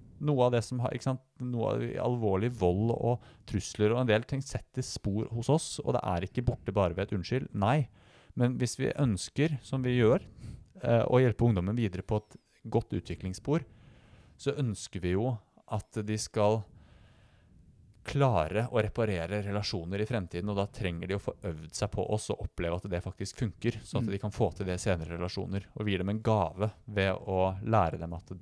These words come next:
Speaker 1: det, det, det blir, det blir mottatt.
Speaker 2: Det blir mottatt, ja.
Speaker 1: Ja.
Speaker 2: Og så er det, så jeg får så behov for å si at jeg, jeg klandrer jo ingen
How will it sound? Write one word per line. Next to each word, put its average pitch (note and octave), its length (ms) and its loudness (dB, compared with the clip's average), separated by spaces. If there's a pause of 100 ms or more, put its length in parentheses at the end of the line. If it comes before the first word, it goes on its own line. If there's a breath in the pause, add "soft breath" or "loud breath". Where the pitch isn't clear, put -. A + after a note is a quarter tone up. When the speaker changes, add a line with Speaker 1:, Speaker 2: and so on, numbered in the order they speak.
(160)
Speaker 1:
det, F2+ 240 0 (400)
det, F#2 520 -4
det F#2 360 -2 (140)
blir, F#2+ 160 -2 (160)
det F#2 240 -2
blir G2 120 0
mottatt. F#2+ 460 -4
Speaker 2:
Det B2 140 -6
blir A#2+ 100 -2
mottatt, A#2 420 -6
ja. D#3 60 -12 (100)
Speaker 1:
Ja. F#2 120 -4 (300 loud breath)
Speaker 2:
Og C3 80 -4
så F3 180 2
er - 20 -2
det, E3+ 240 -2 (2250)
så E3 260 -2 (100)
jeg D3+ 280 -2
får - 240 -2
så D#3+ 220 0
behov C3 340 -2
for B2 140 -6
å - 20 -4
si A#2 120 -2
at - 200 -6
jeg, B2 320 -6 (920)
jeg C3 100 -12
klandrer A#2 460 0
jo C3+ 100 -4
ingen A#2+ 360 2